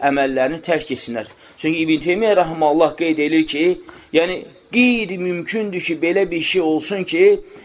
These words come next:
insan sidq qəlblə "La ilahe illallah, Muhammedən Rasulullah" kəlməsi işlətsin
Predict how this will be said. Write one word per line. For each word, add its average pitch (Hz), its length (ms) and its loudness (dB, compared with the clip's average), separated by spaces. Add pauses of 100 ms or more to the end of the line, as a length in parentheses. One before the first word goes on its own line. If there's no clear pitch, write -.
insan 190 560 0 (160)
sidq 180 400 -4
qəlblə 160 420 0 (120)
"La 165 200 4 (120)
ilahe 160 380 2
illallah, 156 520 4 (240)
Muhammedən 160 560 0
Rasulullah" 160 520 2 (120)
kəlməsi 156 560 -2
işlətsin 170 720 -2